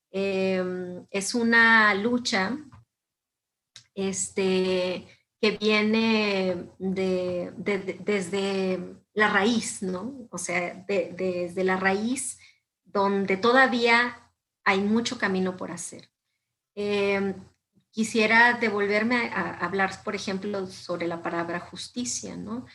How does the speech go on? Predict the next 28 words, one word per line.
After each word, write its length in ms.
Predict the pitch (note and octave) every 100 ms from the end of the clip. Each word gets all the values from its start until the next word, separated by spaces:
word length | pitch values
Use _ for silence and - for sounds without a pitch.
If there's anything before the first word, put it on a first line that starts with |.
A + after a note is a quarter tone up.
| - _ _
Tomando 320 | G3 G3+ A3
en 100 | A#3
cuenta 360 | A#3 A3+ A3
que 100 | G3+
la 160 | F3 E3+
palabra 340 | E3 E3+ F3
justicia 680 | F#3 G#3 - A#3 A3+ A3+ G3
tiene 260 | F#3+ F3+ F3+
que 100 | G3+
ver 260 | F#3 F#3
con 200 | - F#3+
darle 600 | F3+ F3+ F#3+ G3 G3 F#3 F3+
a 120 | F#3
cada 260 | F#3 F#3+ G3
quien 240 | G#3+ G3
lo 100 | F#3+
que 120 | F#3+
le 140 | F3 E3+
corresponde 760 | E3+ F3 - - F#3+ G3+ G3
y 40 | F3+
ju-, 460 | - E3+ E3+ - _
juzgar 640 | F3+ E3+ F#3+ F#3 G3 G3
y 240 | F3+ F3 - - _ _
priorizando 640 | G3+ G3 F#3+ - F#3 G3+
la 140 | G#3 G3+
verdad 400 | G3+ G3 F#3 F#3+
ante 240 | F#3+ G3
todo, 520 | - A3 G#3 F#3 F#3+